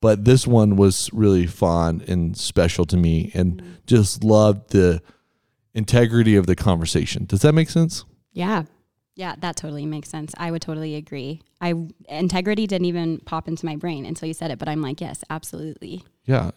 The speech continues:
Speaker 1: So if you're, you know, if you've been a fan of Philip Yancey,
Speaker 2: Mm-hmm.
Speaker 1: um,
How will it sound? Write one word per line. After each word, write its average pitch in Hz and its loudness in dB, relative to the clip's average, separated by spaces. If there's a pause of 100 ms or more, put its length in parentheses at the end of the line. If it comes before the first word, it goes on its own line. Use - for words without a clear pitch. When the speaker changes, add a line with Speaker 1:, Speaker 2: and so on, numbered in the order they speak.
(160)
Speaker 1:
So 123 6
if 113 4
you're, 147 8
you 131 0
know, 127 6
if 110 0
you've 135 4 (300)
been 131 4
a 113 6
fan 113 4
of 104 2
Philip 113 4
Yancey, 101 0 (180)
Speaker 2:
Mm-hmm. 180 -4
Speaker 1:
um, 92 -2